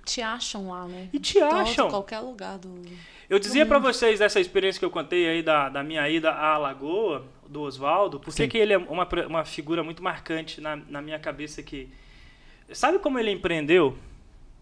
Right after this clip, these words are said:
Speaker 2: Ele saiu da prefeitura, sabe o que que ele foi fazer? Vender queijo pela internet.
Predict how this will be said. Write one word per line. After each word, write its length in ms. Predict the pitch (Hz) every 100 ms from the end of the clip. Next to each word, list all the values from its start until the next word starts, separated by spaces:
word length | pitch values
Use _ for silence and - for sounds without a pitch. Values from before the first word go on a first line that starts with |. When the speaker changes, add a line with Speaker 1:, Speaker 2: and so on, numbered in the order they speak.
| - - - -
Speaker 2:
Ele 100 | 165
saiu 220 | 180 196
da 80 | 196
prefeitura, 400 | 185 160 151 175
sabe 160 | 190
o 40 | 175
que 80 | 175
que 80 | 165
ele 60 |
foi 120 | 156
fazer? 280 | 147 139 160
Vender 240 | 147 165 175
queijo 280 | 170 165
pela 160 | - 170
internet. 500 | 160 143 131 135 -